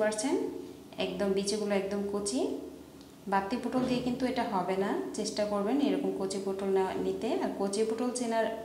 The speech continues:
উপায় হচ্ছে চাপ দিলে দেখবেন একটু নরম নরম মনে হচ্ছে, সেটা কিন্তু একদম কচি হয়। তো ভিতরের অংশটা এভাবে আমি একটি চামচের সাহায্যে বের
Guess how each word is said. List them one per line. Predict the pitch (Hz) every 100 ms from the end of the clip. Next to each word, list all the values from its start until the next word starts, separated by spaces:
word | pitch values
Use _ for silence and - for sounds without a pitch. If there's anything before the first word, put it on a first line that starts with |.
| - - - - -
উপায় | 196 214 214
হচ্ছে | 214 - 262 330 - - - - -
চাপ | 202 180 -
দিলে | 220 254 220
দেখবেন | 190 202 196
একটু | - 202
নরম | 175 175 196 202
নরম | 208 233 269 269 202
মনে | 185 196
হচ্ছে, | 214 - 302 349
সেটা | 220 196
কিন্তু | 202 196 185
একদম | 180 190 190
কচি | 190 220 214
হয়। | 208 - - - - - - - -
তো | 214 202
ভিতরের | 208 226 254 262 262 196
অংশটা | 196 220 220 240 269
এভাবে | 202 202 208 196
আমি | 196 190
একটি | 220 285 - - - -
চামচের | 190 190 208 202
সাহায্যে | 208 190 190 190
বের | 185